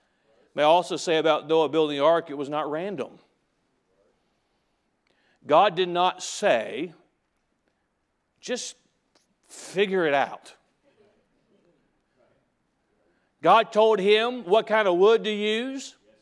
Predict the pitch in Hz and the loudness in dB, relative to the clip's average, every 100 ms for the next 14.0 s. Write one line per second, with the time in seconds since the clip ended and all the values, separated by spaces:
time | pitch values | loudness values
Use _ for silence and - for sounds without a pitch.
0 | _ _ _ _ _ _ _ _ 139 220 | _ _ _ _ _ _ _ _ 4 4
1 | 233 226 233 214 233 208 185 214 247 208 | 4 2 2 2 0 0 4 4 2 0
2 | 233 254 254 - - _ _ _ _ _ | -2 -4 -4 -12 -16 _ _ _ _ _
3 | _ _ _ _ _ - 233 - 240 220 | _ _ _ _ _ -6 -4 2 4 4
4 | 233 220 226 254 254 226 - 240 240 - | 4 4 6 6 4 0 -2 0 0 -2
5 | 190 202 196 220 240 254 247 254 - - | -2 -2 2 2 2 -2 -8 -10 -20 -20
6 | _ _ _ _ _ _ _ - 254 247 | _ _ _ _ _ _ _ 2 4 4
7 | 208 196 247 - 165 180 208 269 269 196 | 4 4 2 2 0 4 4 4 2 -4
8 | 180 165 143 180 233 - _ _ - 240 | -2 0 0 -2 -6 -12 _ _ -4 0
9 | 240 220 160 156 220 269 285 285 254 - | 4 4 2 0 4 4 4 0 -4 -10
10 | - 285 - - 247 175 - 156 208 - | -10 -8 -6 -2 0 0 0 -2 -2 -6
11 | _ _ _ _ _ _ _ _ _ _ | _ _ _ _ _ _ _ _ _ _
12 | _ 139 117 202 254 269 269 190 233 233 | _ -8 4 4 6 4 0 -4 0 2
13 | 214 208 202 220 254 180 131 117 165 185 | 2 -2 -2 2 4 4 2 2 2 0